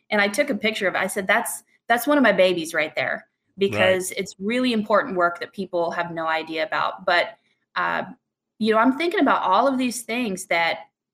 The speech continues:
Speaker 1: we wanna protect our kids. And there are a variety of ways to do that that doesn't have to be controversial. So
Speaker 2: Right.
Speaker 1: that's been the one, the thing. But I do have other bills moving along, as, uh, we talked about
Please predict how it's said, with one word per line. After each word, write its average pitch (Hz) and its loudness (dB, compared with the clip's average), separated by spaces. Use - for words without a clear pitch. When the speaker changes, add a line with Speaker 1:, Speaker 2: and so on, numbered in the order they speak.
Speaker 1:
we 196 -2
wanna 208 0
protect 202 -4
our 170 -4
kids. 190 -4
And 180 0
there 180 4
are 180 0
a 180 -12
variety 196 0
of 190 -2
ways 180 -2
to 180 -10
do 190 -4
that 165 0
that 208 -10
doesn't 277 -2
have 226 -2
to 202 -10
be 185 -4
controversial. 170 -4
So 175 0
Speaker 2:
Right. 120 -2
Speaker 1:
that's 233 2
been 254 4
the 240 2
one, 220 0
the 208 -2
thing. 208 0
But 214 4
I 233 4
do 294 0
have 269 2
other 226 2
bills 208 2
moving 202 2
along, 185 0
as, 180 -4
uh, 170 -4
we 208 -2
talked 185 -2
about 180 -2